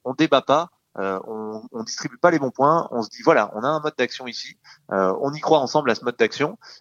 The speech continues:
Euh, donc peu importe qui tu es, ce que tu fais, où tu en es dans ta démarche, euh, t'es le bienvenu pour nous aider à le mettre en place, parce que déjà ça, c'est agir.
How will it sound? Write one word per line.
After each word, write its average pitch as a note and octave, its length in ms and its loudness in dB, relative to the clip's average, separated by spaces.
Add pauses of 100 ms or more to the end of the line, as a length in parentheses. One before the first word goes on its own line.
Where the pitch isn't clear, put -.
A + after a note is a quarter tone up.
(140)
Euh, F2+ 320 -4 (140)
donc - 140 -6 (140)
peu F3+ 80 4
importe D#3 400 2
qui - 100 -18
tu C#3 240 -4
es, D3 140 2
ce - 100 -8
que - 120 -12
tu - 140 -20
fais, D3 240 2
où D3 140 -12
tu - 120 -8
en C#3 100 -4
es C#3 60 -2
dans B2+ 120 0
ta A#2 100 0
démarche, A2+ 520 -2
euh, G2 180 -6
t'es D3+ 80 0
le D3 100 -4
bienvenu C3+ 300 -4
pour A#2+ 140 -10
nous G#2+ 140 -4
aider A#2 120 4
à C3 80 4
le A2 60 -2
mettre A#2+ 220 -2
en A2+ 40 -2
place, B2+ 320 2
parce - 160 -10
que A2 160 -8
déjà C#3+ 240 4
ça, D3+ 280 2
c'est - 240 -4
agir. F#2+ 240 -2